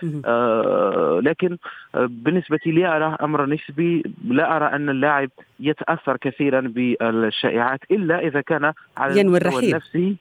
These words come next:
Speaker 2: ي-، ينوي الرحيل تمامًا. على المستوى
Speaker 1: مهم.
Speaker 2: النفسي هو غير مهيأ لاستكمال الموسم مع فريقه،
Speaker 1: نعم.
Speaker 2: بالتالي يصبح الأمر صعب وتصبح ال-،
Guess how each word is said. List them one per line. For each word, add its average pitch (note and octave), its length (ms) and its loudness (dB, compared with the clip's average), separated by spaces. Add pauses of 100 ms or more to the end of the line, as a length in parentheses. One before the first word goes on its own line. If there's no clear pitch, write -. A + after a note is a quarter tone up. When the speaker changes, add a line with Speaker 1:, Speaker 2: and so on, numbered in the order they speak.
(400)
Speaker 2:
ي-، B2 240 2
ينوي D#3+ 460 0
الرحيل F3 360 -2
تمامًا. C#3+ 360 0
على A#2 140 2
المستوى D3 300 -2
Speaker 1:
مهم. - 20 2
Speaker 2:
النفسي E3 320 -2
هو D#3 140 2
غير F3+ 180 0
مهيأ E3+ 400 -2
لاستكمال D3+ 920 -2
الموسم C#3+ 400 -2
مع A#2 160 0
فريقه، C#3+ 440 -2 (200)
Speaker 1:
نعم. C#3 120 -8
Speaker 2:
بالتالي D3 280 -2
يصبح D#3 240 -2
الأمر E3+ 380 -2
صعب D#3 260 0
وتصبح D3 440 -8
ال-، C#3 140 -2